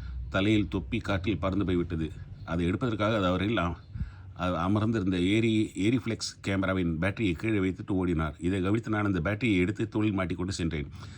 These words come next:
எவ்வளவு கனமான பொருளை இந்த நாள் முழுவதும் சுமந்திருக்கிறார் என்பதை உணர முடிந்தது. அவர் மட்டுமா அப்படி வேலை செய்தார்? அங்கு வந்த அத்தனை பேரும் கஷ்டப்பட்டார்கள். நான் தூக்கி சொல்லியதை பார்த்து சொர்ணம் என்னிடம் அதை கொடுக்கும்படி வற்புறுத்தினார். நான் மறுத்தேன். "கனம் அதிகமாக இருக்கும், தந்து விடுங்கள்" என்றார்.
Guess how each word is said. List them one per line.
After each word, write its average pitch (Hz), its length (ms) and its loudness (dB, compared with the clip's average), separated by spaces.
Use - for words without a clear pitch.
எவ்வளவு 98 280 2
கனமான 107 320 2
பொருளை 98 240 0
இந்த 90 140 2
நாள் 98 200 2
முழுவதும் 101 260 2
சுமந்திருக்கிறார் 95 560 0
என்பதை 90 220 2
உணர 90 240 2
முடிந்தது. 78 380 0
அவர் 87 240 0
மட்டுமா 101 320 0
அப்படி 101 200 0
வேலை 101 140 0
செய்தார்? 95 340 -2
அங்கு 90 260 -2
வந்த 107 220 0
அத்தனை - 400 0
பேரும் 117 240 4
கஷ்டப்பட்டார்கள். 80 600 -6
நான் 87 220 0
தூக்கி 127 200 -2
சொல்லியதை 90 340 2
பார்த்து 95 280 -2
சொர்ணம் 101 300 0
என்னிடம் 95 300 2
அதை 90 160 0
கொடுக்கும்படி 101 380 -2
வற்புறுத்தினார். 82 560 -4
நான் 90 240 2
மறுத்தேன். 95 400 0
"கனம் 101 240 2
அதிகமாக 101 440 2
இருக்கும், 101 260 -2
தந்து 98 220 0
விடுங்கள்" 95 280 2
என்றார். 78 340 -2